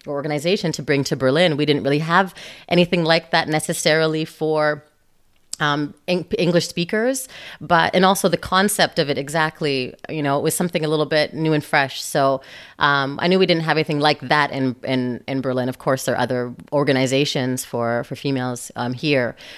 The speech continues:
but something like this didn't exist. So, um, so I brought it to Berlin, and we started, uh, doing panel discussions at the Native Instruments Native Space.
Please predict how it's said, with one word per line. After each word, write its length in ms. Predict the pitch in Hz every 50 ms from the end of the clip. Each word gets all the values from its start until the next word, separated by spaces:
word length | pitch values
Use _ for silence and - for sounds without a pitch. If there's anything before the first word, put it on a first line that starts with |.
| - - -
but 240 | - 131 123 - -
something 220 | - 160 165 160
like 180 | 156 147 135 -
this 260 | 143 135 131 - -
didn't 220 | - 139 131 131
exist. 400 | 127 123 - 139 139 135 131 -
So, 320 | - - 139 123 120 120 - - - - - - - - - - - _ - -
um, 560 | 156 156 156 156 151 156 151 160 160 156 - _ _
so 180 | - - 202 190
I 80 | 190
brought 280 | 180 185 202 214 240 247
it 80 | - -
to 120 | 269 254
Berlin, 400 | 208 247 247 247 262 311 349 220
and 160 | 165 165 160
we 80 | 160 156
started, 640 | - - - 170 175 175 170 170 170 170 156 -
uh, 160 | - 156 151 151
doing 440 | 147 165 165 165 175 175 175 175 170
panel 280 | 160 165 156 175 175
discussions 600 | 170 185 175 - - 180 170 - 208 202 202 196 170
at 240 | 151 143 117 -
the 80 | 151 143
Native 260 | 147 147 147 151 139
Instruments 480 | 147 147 - - 160 151 143 143 - -
Native 300 | 147 147 147 165 160 -
Space. 520 | - - 165 151 160 185 214 - - -